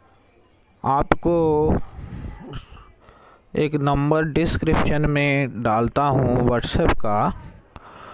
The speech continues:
उस WhatsApp के नंबर के ऊपर कृपया वीडियो, WhatsApp या audio call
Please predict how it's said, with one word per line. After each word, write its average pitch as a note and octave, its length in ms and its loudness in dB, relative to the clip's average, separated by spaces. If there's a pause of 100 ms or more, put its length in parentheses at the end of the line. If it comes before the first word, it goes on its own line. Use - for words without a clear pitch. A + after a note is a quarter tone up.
(400)
उस F#3+ 220 2
WhatsApp F3 580 2
के F#3+ 100 0
नंबर E3 480 2
के D#3+ 120 0
ऊपर C#3+ 680 2 (680)
कृपया F3 800 0 (120)
वीडियो, D#3 880 0
WhatsApp C#3+ 840 2
या C#3 160 2
audio C3 460 0
call A#2+ 440 2